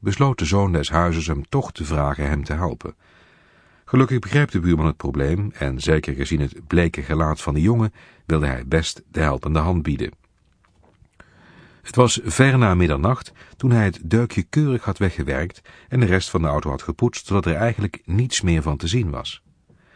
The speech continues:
Terwijl het hele gezin 's ochtends aan het ontbijt zat, kwam vader samen met de buurman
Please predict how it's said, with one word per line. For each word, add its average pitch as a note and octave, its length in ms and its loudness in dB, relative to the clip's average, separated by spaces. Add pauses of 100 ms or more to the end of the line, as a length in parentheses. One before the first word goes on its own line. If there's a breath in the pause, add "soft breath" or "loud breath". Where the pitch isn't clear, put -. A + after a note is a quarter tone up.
(340 soft breath)
Terwijl - 160 -6
het C#2 160 0
hele G2 180 4
gezin E2 320 2
's - 80 -2
ochtends G#2 320 0
aan F#2+ 80 4
het F2 100 2
ontbijt G#2+ 360 2
zat, G#2 240 -2
kwam D#2 260 0
vader G#2+ 340 0
samen F#2 280 0
met D#2 120 0
de C2+ 100 -8
buurman F2+ 400 0